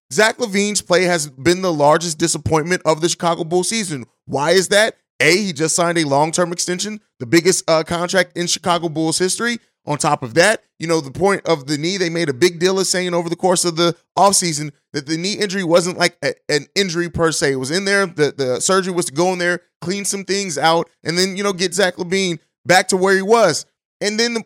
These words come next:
uh, one of the biggest concerns in this as well, the last time Zach LaVine came off any type of major knee surgery, he did not have. He, he shot the ball inefficiently. He had a low P E R. Um, that was his first season coming back with the Chicago Bulls. That was one of the most disappointing,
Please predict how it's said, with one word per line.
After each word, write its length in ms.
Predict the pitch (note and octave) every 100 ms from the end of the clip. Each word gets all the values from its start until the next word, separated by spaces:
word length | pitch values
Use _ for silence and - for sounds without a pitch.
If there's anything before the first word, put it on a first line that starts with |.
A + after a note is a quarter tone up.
| -
uh, 80 | F#3+
one 180 | G#3 A3+
of 60 |
the 60 | G#3
biggest 280 | F#3 G3+ -
concerns 360 | F3+ G3 F#3
in 60 | F3+
this 180 | F#3+ E3+
as 120 | E3+
well, 340 | A3 G3 C3 _
the 80 | C3+
last 320 | C3+ F#3 A3
time 200 | A3+ A3
Zach 260 | E3 E3+ F#3+
LaVine 340 | G3 F3+ F#3+ -
came 320 | D#3+ F#3 F#3
off 200 | F#3 F3+
any 180 | F3 F#3
type 280 | F#3 F#3 F#3
of 160 | G3+ - _
major 300 | E3 G3 G3
knee 180 | G3+ A3
surgery, 480 | - D#3 D#3+ F3+ - - _
he 100 | G#3
did 160 | G3 G3
not 240 | A#3 G#3+
have. 180 | F3 F3
He, 100 | D#3+ -
he 160 | F3+ F3+
shot 300 | - G#3 G3+
the 40 |
ball 240 | F3+ F#3 F3+
inefficiently. 720 | G#3+ G#3 G3 F3+ D#3+ D3+ C3 _ -
He 40 |
had 120 | F3
a 40 | D#3+
low 220 | E3+ G3+
P 340 | G3+ G#3 G#3
E 40 | F#3
R. 340 | F#3 D3+ A#2 _ -
Um, 160 | D3+
that 160 | D#3+ E3
was 120 | F3+
his 140 | F#3 F3
first 300 | G3+ G3 -
season 240 | G3 F#3
coming 300 | G3 F#3+ F#3
back 200 | F3+ F3
with 140 | F#3+
the 80 | -
Chicago 400 | F3+ - F3+ F3+
Bulls. 440 | D#3+ G3 G#3+ G3 - _ -
That 140 | G3
was 100 | G#3
one 140 | F#3+
of 80 | G3
the 40 | F3
most 260 | F#3 E3
disappointing, 580 | F3 F#3 E3+ F#3 F#3 F3+